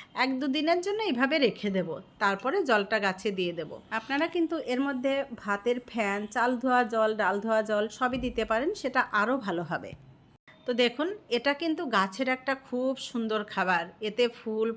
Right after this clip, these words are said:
ফল, আহ, বৃদ্ধি হবে, গাছের স্ট্রেংথ বাড়বে, ইমিউনিটি পাওয়ার বাড়বে।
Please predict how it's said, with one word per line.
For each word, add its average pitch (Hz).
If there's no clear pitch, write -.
ফল, 208
আহ, 185
বৃদ্ধি 185
হবে, 220
গাছের 220
স্ট্রেংথ 202
বাড়বে, 208
ইমিউনিটি 196
পাওয়ার 214
বাড়বে। 214